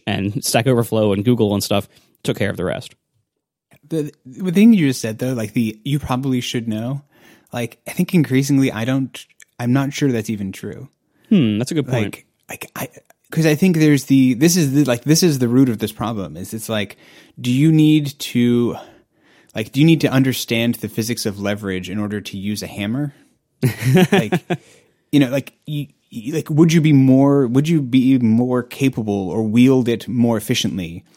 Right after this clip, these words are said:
Speaker 2: um, if you understood the way of, like, the way that a lever works and, like, all of, and, like,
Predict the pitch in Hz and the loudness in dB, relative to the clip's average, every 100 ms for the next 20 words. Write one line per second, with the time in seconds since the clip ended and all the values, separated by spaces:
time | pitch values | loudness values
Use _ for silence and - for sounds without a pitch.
0 | _ - 107 98 92 - 117 120 113 113 | _ -12 -6 -6 -6 -8 -4 0 0 0
1 | 107 - 135 120 107 107 107 107 110 107 | -4 -2 2 2 0 -4 -2 0 0 0
2 | 101 101 95 101 110 110 98 101 107 104 | -2 -6 -8 -4 -2 -2 -2 -2 -2 -4
3 | 92 92 82 - - 90 90 90 - - | -8 -10 -12 -12 -8 -6 -8 -10 -16 -20
4 | - - 127 127 117 113 117 110 101 | -16 -2 0 0 0 -4 -2 -2 -4